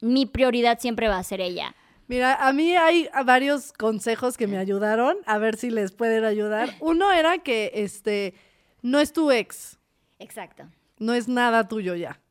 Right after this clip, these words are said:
Speaker 1: Ujú.
Speaker 2: Eh, al decir "mi ex", eh, me, a mí me dijeron, "Ya no digas mi, ya tuyo, ya no es
Speaker 1: Ujú.
Speaker 2: nada. No, no lo, no lo menciones como tu ex. Es
Speaker 1: El
Speaker 2: el
Speaker 1: papá.
Speaker 2: papá de tus
Speaker 1: Sí.
Speaker 2: hijos", ¿no?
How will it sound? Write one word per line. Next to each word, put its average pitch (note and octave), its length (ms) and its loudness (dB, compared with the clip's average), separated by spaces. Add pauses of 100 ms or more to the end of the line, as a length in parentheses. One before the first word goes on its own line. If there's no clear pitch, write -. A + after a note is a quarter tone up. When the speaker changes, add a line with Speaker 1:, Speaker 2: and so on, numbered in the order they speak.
(100)
Speaker 1:
Ujú. E3+ 380 -18
Speaker 2:
Eh, A3 260 0
al G#3+ 160 0
decir A#3+ 380 0
"mi C#4 360 2
ex", D4 280 0
eh, - 160 -4
me, G#3 120 -4
a F#3 140 -2
mí G3+ 100 -2
me A3 100 -2
dijeron, G#3 260 -4
"Ya A3+ 100 0
no A#3 80 -2
digas A3+ 300 -2
mi, A#3 260 -2
ya A3 160 2
tuyo, C#4+ 520 2 (100)
ya A#3 160 0
no A#3 100 0
es A#3 60 0
Speaker 1:
Ujú. A3+ 80 -2
Speaker 2:
nada. F3+ 240 -4
No, G#3 160 -4
no A#3+ 240 -4
lo, C#4 140 0
no B3+ 340 -6
lo C#4 100 -4
menciones A3+ 420 -4
como F3+ 240 -8
tu E3+ 140 -10
ex. - 220 -14
Es A3+ 260 -2
Speaker 1:
El F#3 160 -4
Speaker 2:
el C4 220 4
Speaker 1:
papá. A#3+ 160 6
Speaker 2:
papá G#3+ 180 2
de G#3+ 120 0
tus F#3+ 180 -8
Speaker 1:
Sí. - 160 -10
Speaker 2:
hijos", F3+ 280 -2
¿no? F#3+ 200 -12